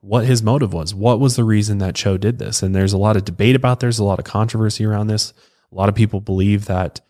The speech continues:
he did this because he was bullied and he finally had enough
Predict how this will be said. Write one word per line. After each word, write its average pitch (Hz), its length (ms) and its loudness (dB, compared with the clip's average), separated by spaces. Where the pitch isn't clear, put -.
he 101 140 -6
did 101 220 2
this 107 160 2
because 95 520 -2
he - 120 -2
was 82 180 0
bullied 117 560 2
and 95 120 -4
he 90 60 -2
finally 95 320 0
had 95 160 -6
enough 101 600 0